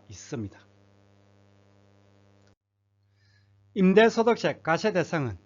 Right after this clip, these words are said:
주택수 기준입니다. 과세는 부부도 인별 과세입니다.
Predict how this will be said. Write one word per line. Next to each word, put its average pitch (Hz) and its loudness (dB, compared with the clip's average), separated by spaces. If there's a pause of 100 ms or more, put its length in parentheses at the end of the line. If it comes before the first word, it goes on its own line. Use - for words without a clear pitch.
(120)
주택수 202 -6 (120)
기준입니다. 135 -8 (1080)
과세는 202 4
부부도 226 0
인별 233 0
과세입니다. 104 -12